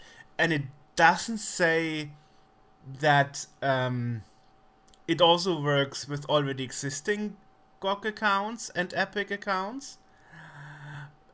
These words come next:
Um, and also, it doesn't say you have to go over the homepage.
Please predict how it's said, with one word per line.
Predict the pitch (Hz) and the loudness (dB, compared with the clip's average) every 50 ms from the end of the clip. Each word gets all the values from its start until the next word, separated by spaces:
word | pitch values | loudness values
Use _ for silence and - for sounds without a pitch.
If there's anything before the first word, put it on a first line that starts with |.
| _ - - | _ -4 2
Um, | 151 160 160 156 156 156 160 151 - - _ - | 4 4 4 4 2 0 -6 -10 -12 -16 _ -4
and | - 165 165 | -2 0 2
also, | 170 170 175 185 180 - 180 160 151 143 139 - _ - | 4 4 4 2 0 -2 -4 -4 -4 -4 -6 -10 _ -12
it | 143 143 147 | -12 -8 -4
doesn't | 165 160 165 147 156 160 147 | -4 -4 -4 -4 -8 -8 -6
say | - 151 143 | -4 -2 -2
you | 143 143 | 0 -2
have | 151 156 - - | -2 -4 -6 -8
to | - 147 | -10 -8
go | 147 151 147 143 139 | -4 -2 -2 0 0
over | 143 131 127 | -2 -2 -4
the | 127 123 131 | -4 -4 -4
homepage. | 131 156 156 147 143 - 131 85 73 - - - | -4 -2 -4 -4 -6 -6 -10 -12 -12 -12 -16 -16